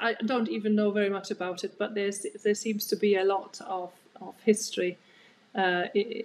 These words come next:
i-, in there, and, and regions, borders have been redrawn, and people are now in Lancashire, but really they think they're, they're still York-, in Yorkshire. And with, you know, with, with that comes the pride of,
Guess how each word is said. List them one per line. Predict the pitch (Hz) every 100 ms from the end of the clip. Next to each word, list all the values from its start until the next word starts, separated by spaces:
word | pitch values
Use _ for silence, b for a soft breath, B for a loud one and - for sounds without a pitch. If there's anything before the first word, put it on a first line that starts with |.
| 202
i-, | 202
in | - 202 196
there, | 185 175 180
and, | - 180 180 180 -
and | 190 196 -
regions, | 220 220 208 202 190 196 202 -
borders | - - 214 208 277 240 214
have | 214 214
been | 226 214
redrawn, | 208 233 214 214 202 196 196 196
and | 190 185
people | 214 208 208 185 185 -
are | 190 190
now | 196 190 196
in | 196 202 196 196
Lancashire, | 208 220 214 214 - 196 196
but | 202 -
really | 208 214 190 185
they | 190 185 190 -
think | - 208 -
they're, | 196 180 190 - - -
they're | 214 196
still | - 214 196
York-, | 196 196 202 - - - -
in | 214
Yorkshire. | 196 190 196 - 190 185 b b b b b
And | 214 202 202 214
with, | 226 214 -
you | 226
know, | 196 196
with, | 226 220
with | 202 226
that | 220 233 - -
comes | 220 196
the | -
pride | 214 - 220 233 233 196 175
of, | 180 180